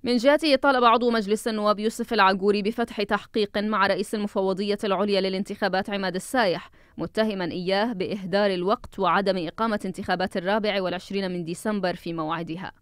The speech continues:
إلى ذلك، طالب النائب سعد الجازوي بضرورة العمل على وضع خارطة طريق تقود إلى قاعدة دستورية وإزالة العوائق التي تحول دون إجراء الانتخابات،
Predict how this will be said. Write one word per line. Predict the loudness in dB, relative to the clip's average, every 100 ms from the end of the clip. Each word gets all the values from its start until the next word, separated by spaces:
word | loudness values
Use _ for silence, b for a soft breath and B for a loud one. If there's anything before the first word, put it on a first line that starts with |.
| _ 0
إلى | 4 6
ذلك، | 6 4 4
طالب | 4 4 4 4
النائب | 4 2 0
سعد | 2 4 4
الجازوي | 0 2 2 2 0 0
بضرورة | 2 4 4 4 2 2
العمل | 0 2 2 2
على | 2 2
وضع | 2 2 0
خارطة | 0 -2 -2 -4 -2
طريق | 0 0 0 -2
تقود | -2 0 0 0
إلى | -2 -2 -2
قاعدة | 0 0 2 -2 -2
دستورية | -4 -4 -4 -2 0 0 -2 -2
وإزالة | -4 -2 -2 -2 -2 0
العوائق | -2 0 2 2 0 -4
التي | -4 -6 -6
تحول | -6 -6 -2 -2
دون | -2 -2
إجراء | -2 -4 -2 -2
الانتخابات، | -2 -4 -6 -4 0 0 -4